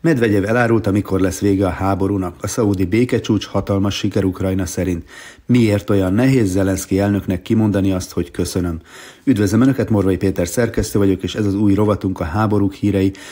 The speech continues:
amelyben friss biztonságpolitikai híreket, elemzéseket és szakértői kommentárokat gyűjtünk össze naponta Ukrajnából és a világ más konfliktuszónáiból. Ukrán gabonakészleteket semmisítettek meg az oroszok.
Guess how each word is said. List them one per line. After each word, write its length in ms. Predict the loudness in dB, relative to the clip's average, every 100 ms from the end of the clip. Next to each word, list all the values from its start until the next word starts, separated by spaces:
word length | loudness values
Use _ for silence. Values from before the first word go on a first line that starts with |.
| -4
amelyben 400 | 0 2 2 0
friss 280 | 0 -2 0
biztonságpolitikai 920 | -2 -2 -4 -2 -4 -2 -4 -2 -4
híreket, 500 | 0 0 0 0 -4
elemzéseket 680 | -2 0 0 -2 -2 -2 -2
és 100 | -2
szakértői 560 | -2 -4 -4 -2 -2 -2
kommentárokat 760 | 0 0 0 0 -2 0 -2
gyűjtünk 400 | 0 0 0 -2
össze 240 | -2 -4 -4
naponta 420 | -4 -4 -4 -4
Ukrajnából 760 | -4 0 0 2 0 0 -2 -4 -18 -10 -4
és 160 | 0
a 60 | 2
világ 300 | 2 2 2
más 260 | 0 -2
konfliktuszónáiból. 1400 | -4 -6 -4 -6 -4 -4 -4 -4 -2 -4 -4 -4 -8 _ _ -20 -20 -20 -2
Ukrán 360 | 0 2 2 2
gabonakészleteket 960 | 0 -2 -2 0 0 0 -2 -2 -4
semmisítettek 800 | -2 -2 -2 -4 -4 -6 -8 -8
meg 140 | -8 -8
az 120 | -8
oroszok. 500 | -6 -6 -4 -8 -8